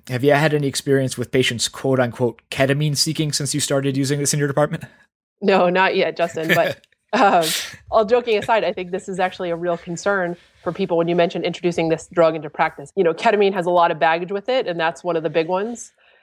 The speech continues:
Speaker 2: And the goal of this line of research is not to send everyone, you know, tripping down a K-hole,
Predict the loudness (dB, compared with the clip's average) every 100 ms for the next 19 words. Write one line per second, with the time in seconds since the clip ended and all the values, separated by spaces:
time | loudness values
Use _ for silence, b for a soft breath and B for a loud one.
0 | b -2 2 4 4 2 -2 0 2 4
1 | 4 4 2 0 -2 -6 -4 0 0 0
2 | -8 -8 -10 -8 -8 -8 -8 -6 -6 -4
3 | -2 -2 -4 -8 -10 -8 -2 0 2 2
4 | 0 0 2 4 2 0